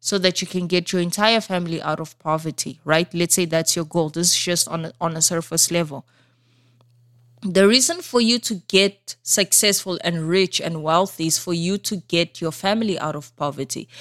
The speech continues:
If you don't achieve your goal of becoming wealthy, your family will stay in poverty because you will have not achieved that goal, right? The reason for that goal is not gonna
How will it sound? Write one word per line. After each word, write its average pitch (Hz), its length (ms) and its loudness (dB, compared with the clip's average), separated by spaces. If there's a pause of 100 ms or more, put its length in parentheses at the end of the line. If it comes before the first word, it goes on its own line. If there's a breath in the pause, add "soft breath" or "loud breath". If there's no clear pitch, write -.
(160 loud breath)
If 359 260 4
you 370 120 4
don't 226 380 4
achieve 208 420 0
your 180 160 0
goal 151 520 0 (280)
of 170 220 2
becoming 185 500 0
wealthy, 160 560 0 (180)
your 214 200 6
family 226 560 2
will 151 160 -4
stay 156 280 0
in 143 100 -10
poverty 147 640 -2 (320 loud breath)
because 190 400 2
you 196 160 2
will 180 280 2
have 156 280 -2
not 175 260 4
achieved 180 720 0
that 147 520 0 (160)
goal, 139 320 0 (160)
right? 156 300 2 (380)
The 180 100 8
reason 226 560 8
for 165 220 -10
that 151 280 -4
goal 147 360 -2 (180)
is 165 180 2
not 165 220 0
gonna 147 360 -4